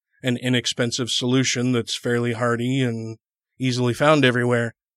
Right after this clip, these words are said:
But so if the back of, let's say the fly, let's say the button at the top of your pants, the back of it is nickel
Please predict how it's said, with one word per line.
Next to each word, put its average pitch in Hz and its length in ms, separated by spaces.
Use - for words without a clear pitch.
But 127 140
so 131 220
if 127 120
the 135 120
back 131 400
of, 131 220
let's 131 280
say 131 200
the 123 160
fly, 135 460
let's 143 240
say 156 120
the 139 180
button 147 380
at 139 100
the 143 60
top 147 260
of 131 120
your 131 120
pants, 135 540
the 131 80
back 127 300
of 135 100
it 127 100
is 117 140
nickel 151 460